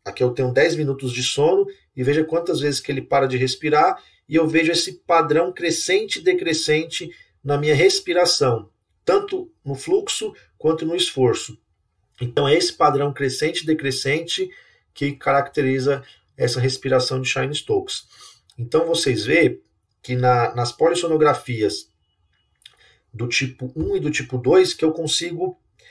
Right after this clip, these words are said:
saber se o paciente tá dormindo ou tá acordado,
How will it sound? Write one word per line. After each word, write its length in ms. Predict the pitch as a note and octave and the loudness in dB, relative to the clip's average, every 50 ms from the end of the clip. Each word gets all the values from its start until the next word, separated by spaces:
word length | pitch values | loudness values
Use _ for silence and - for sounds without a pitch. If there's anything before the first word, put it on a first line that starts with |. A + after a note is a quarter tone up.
| _ _ _ | _ _ _
saber 680 | - - - - - G#2+ A#2 D3+ F3 E3+ - - - _ _ _ _ _ _ _ _ _ _ _ _ _ _ _ _ _ | -12 -2 0 0 0 2 4 4 6 4 4 2 -2 _ _ _ _ _ _ _ _ _ _ _ _ _ _ _ _ _
se 160 | _ - - C#3 | _ -6 -4 -4
o 60 | B2+ | -2
paciente 680 | B2+ C#3+ C#3+ C3+ - - D3 D3 D3+ D3+ D3+ - - | 0 0 0 0 0 -2 -2 -2 0 0 -2 -4 0
tá 140 | - D3+ D3 | 2 2 2
dormindo 680 | C#3+ C3 - B2 A#2+ B2+ C3 B2+ B2+ C3 C3+ D3+ D3+ | 2 0 -6 -2 0 2 2 2 2 -2 -2 0 0
ou 80 | D3 - | 0 0
tá 140 | - - | 2 0
acordado, 760 | - - - - C#3 D3 D3 D3 C#3+ D3 B3+ - - - - _ | -2 0 2 2 2 4 4 6 6 6 6 6 2 -2 -6 _